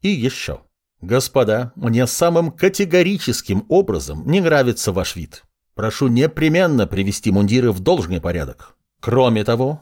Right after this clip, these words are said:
ваши прически необходимо устроить на прусский манер. В пять утра в понедельник сюда прибудут два костюмера.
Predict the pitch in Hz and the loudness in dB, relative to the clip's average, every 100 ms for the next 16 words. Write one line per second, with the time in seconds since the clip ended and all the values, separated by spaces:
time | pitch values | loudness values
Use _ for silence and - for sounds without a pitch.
0 | - 104 135 143 127 110 147 147 160 139 | -4 0 0 0 -2 0 0 0 0 2
1 | 131 - 104 98 185 143 98 - 98 90 | 2 0 -2 0 0 2 0 -2 -4 -4
2 | 80 - 104 101 123 196 - - 123 160 | -6 -2 -2 0 0 0 0 -2 0 2
3 | 139 - _ _ _ - 165 175 196 190 | 0 -4 _ _ _ -2 0 2 2 2
4 | 160 - 104 101 156 127 78 - 101 101 | 2 0 -2 0 2 0 -4 -6 -2 0
5 | 95 101 143 135 117 92 127 147 139 - | 0 0 2 0 -2 -2 0 0 -2 -2
6 | 143 120 87 62 | 0 0 -2 -8